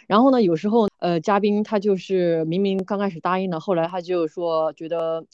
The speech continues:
自己还是没有能力，呃，给大家输出一些知识或者内容，他就不敢了，他就拒绝了这个，这个要求。然后你知道吗？我觉得我也是这样的心态，就是在做之前的时候就会感觉说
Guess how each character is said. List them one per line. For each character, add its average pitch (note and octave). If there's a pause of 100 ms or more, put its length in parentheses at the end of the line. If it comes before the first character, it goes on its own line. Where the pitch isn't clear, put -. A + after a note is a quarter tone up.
(160)
自 G#3
己 E3+
还 E3
是 F3+
没 E3
有 E3+
能 D3+
力， G3
呃， D#3+
给 E3+
大 E3+
家 F#3+
输 G#3+
出 A3
一 G3
些 F#3+
知 G#3
识 F#3
或 F3
者 E3+
内 G#3+
容， D3+
他 F3
就 G3
不 G#3
敢 -
了， -
他 F3
就 F#3
拒 A3+
绝 E3
了 D3+
这 E3
个， G#2
这 D#3+
个 D3
要 D#3+
求。 D#3
然 E3+
后 A#3
你 D#3+
知 F#3+
道 G3+
吗？ F#3
我 D#3+
觉 F3+
得 G#3 (220)
我 A3
也 C4
是 G3+
这 G#3
样 G3
的 F3+
心 F#3
态， F3+ (380)
就 F4+
是 D4+
在 B3
做 C4+
之 C4
前 F3+
的 G3+
时 G3+
候 G3
就 G#3+
会 A#3
感 E3
觉 F3
说 G#3+